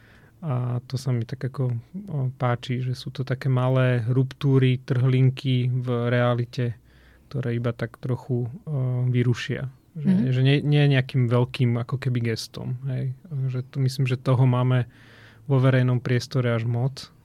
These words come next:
Speaker 1: o, takýchto vyrušení. A to, to moje umenie, aspoň teda v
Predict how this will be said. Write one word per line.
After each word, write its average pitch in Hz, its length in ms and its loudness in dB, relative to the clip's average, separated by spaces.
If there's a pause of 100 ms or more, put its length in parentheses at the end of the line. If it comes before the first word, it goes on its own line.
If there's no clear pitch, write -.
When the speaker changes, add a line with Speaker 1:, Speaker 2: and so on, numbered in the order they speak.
(140)
Speaker 1:
o, 139 240 -6
takýchto 127 480 -6
vyrušení. 131 800 0 (960)
A 135 80 -4 (880)
to, 131 480 -4
to - 80 -6
moje 127 320 2
umenie, 127 480 2
aspoň 131 400 2
teda 135 80 6
v 131 100 -2